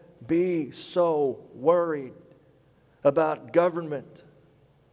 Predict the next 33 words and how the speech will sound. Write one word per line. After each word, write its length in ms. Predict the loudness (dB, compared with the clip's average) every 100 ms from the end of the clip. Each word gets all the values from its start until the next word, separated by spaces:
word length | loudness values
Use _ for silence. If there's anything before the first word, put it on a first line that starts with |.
| _ _ _ _ _ _ -6
and 180 | -4 -4
politics, 1040 | -2 2 2 0 -4 -8 -8 -18 -20 -20 -20 _ _ _ _ _ _
which 180 | -4 0
are 100 | 0
completely 640 | 0 -6 -6 -2 0 0 -2
out 200 | 0 0
of 120 | -2
your 100 | -6
control," 640 | -8 -12 -6 -2 0 0
but 120 | -4 -8
regardless 600 | -4 -2 0 -2 -4 -4
of 80 |
what 120 | -2 -2
all 200 | -2 -4
Jesus 340 | -8 -10 -8
may 120 | -4
have 100 | -2
had 160 | -2 -4
in 100 | -2
mind, 260 | -2 -2
the 100 | -2
idea 360 | -2 -2 -2 -2
was 320 | 0 0 -2
and 80 | -8
is 160 | -8 -6
that 160 | -6
temporal 340 | -6 -4 -2 -2
things 460 | -4 -8 -6 -10 -14 -20 -4
are 100 | -2
not 540 | 2 0 0 -6 -16 -8
nearly 500 | -2 0 0 -2 -4
as 200 | -6 -6
important 600 | -8 -4 -2 -2 -4